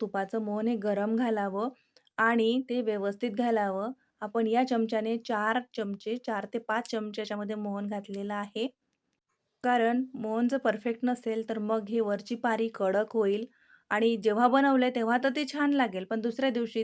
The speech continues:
तिसऱ्या दिवशी ती अगदी कडक होऊन जाईल. म्हणून हे मोहन व्यवस्थित घालावं आणि ते आधी हाताने असं चोडून घ्यायचं, म्हणजे संपूर्ण पिठाला ते लागलं पाहिजे. आता गरम तुपाचं मोहन घातलंय, म्हणून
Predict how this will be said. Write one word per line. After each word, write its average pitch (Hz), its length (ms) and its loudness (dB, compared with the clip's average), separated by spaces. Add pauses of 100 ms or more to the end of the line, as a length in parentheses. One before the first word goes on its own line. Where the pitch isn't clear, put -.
तिसऱ्या 226 280 -4
दिवशी 220 280 0
ती 220 120 -2
अगदी 208 320 -4
कडक 202 360 2
होऊन 220 200 -4
जाईल. 208 260 -2 (420)
म्हणून 220 300 2 (260)
हे 220 100 0
मोहन 214 280 -2
व्यवस्थित 196 540 -4
घालावं 226 480 0 (400)
आणि 220 240 2
ते 226 120 0
आधी 214 220 0
हाताने 208 420 -4
असं 208 160 -6 (120)
चोडून 226 340 4
घ्यायचं, 226 420 -4
म्हणजे 208 220 -2
संपूर्ण 220 640 -4
पिठाला 202 400 -4
ते 269 200 -6
लागलं 190 340 -2
पाहिजे. 175 440 -8 (580)
आता 196 220 0 (100)
गरम 214 340 2
तुपाचं 233 400 0
मोहन 208 260 -2
घातलंय, 208 440 -6 (340)
म्हणून 220 300 2